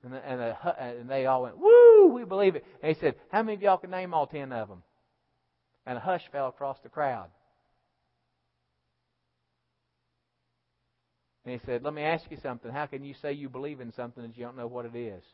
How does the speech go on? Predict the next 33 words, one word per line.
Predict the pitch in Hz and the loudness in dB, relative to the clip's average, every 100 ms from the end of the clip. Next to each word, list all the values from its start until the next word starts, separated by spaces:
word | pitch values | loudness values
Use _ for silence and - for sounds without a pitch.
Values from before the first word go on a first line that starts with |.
| _ _ _ _ _ _ _ _ _ | _ _ _ _ _ _ _ _ _
Seriously, | 226 202 147 | 0 0 -2
if | 123 | -6
we | 170 | -6
say, | 170 180 | -2 0
if | 165 | 0
we | 180 | -4
believe | 165 170 175 | -8 -8 -8
in | |
the | 160 | -10
Ten | 151 175 | -12 -12
Commandments, | 165 170 170 127 | -12 -10 -10 -6
how | 156 156 | 0 0
many | 165 156 | 0 -6
of | |
us | 156 156 - | -2 -2 -2
right | 143 | -8
now, | 147 139 | -8 -12
we | 139 | -12
can | 135 | -12
na-, | 139 | -14
we, | 143 147 - | -14 -18 -18
we | 147 | -18
can | 147 | -14
name | 139 135 | -14 -12
all | 127 | -12
ten | 120 131 | -14 -14
of | |
them? | 107 110 | -14 -12
No, | 123 | -12
we | 151 | -12
don't | 151 | -12
have | 120 - | -14 -12
to. | 120 120 | -10 -12